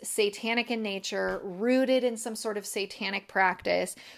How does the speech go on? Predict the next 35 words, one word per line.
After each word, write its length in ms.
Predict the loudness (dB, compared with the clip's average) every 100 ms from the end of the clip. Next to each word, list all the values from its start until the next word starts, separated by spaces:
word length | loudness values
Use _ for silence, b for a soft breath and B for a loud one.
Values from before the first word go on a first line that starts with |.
| B
when 260 | 6 6
in 140 | 6 2
fact, 500 | 4 6 6 2 -6
some 320 | 0 4 6
of 100 | 6
those 200 | 4 2
things 260 | -2 -4 -4
were, 260 | -2 -2
but 220 | -2 -4
some 180 | -4 -8
of 60 | -4
those 180 | -4 -4
things 240 | -8 -6
were 100 | -4
not. 260 | 0 0 -2
Halloween 720 | 0 2 2 0 -2 0 0
is 120 | -2
one 140 | -4
of 80 | -2
those 200 | -2 -2
things 260 | -6 -8 -4
that 120 | -2
it 120 | -2
seems 400 | -6 -8 -8 -8
got 280 | 0 0 0
lumped 460 | -2 0 -2 -4 -6
in 440 | -4 -4 -4 -8 B B B
to 420 | -2 4 6 6 2
satanic 1000 | 0 -2 -2 -4 0 2 4 4 2 -2 -10
and 160 | -10 -6
evil 640 | -2 -2 2 4 4 2
and 160 | 0 -4
blah, 160 | 0 2
blah, 80 |
blah, 420 | 4 2 2 -2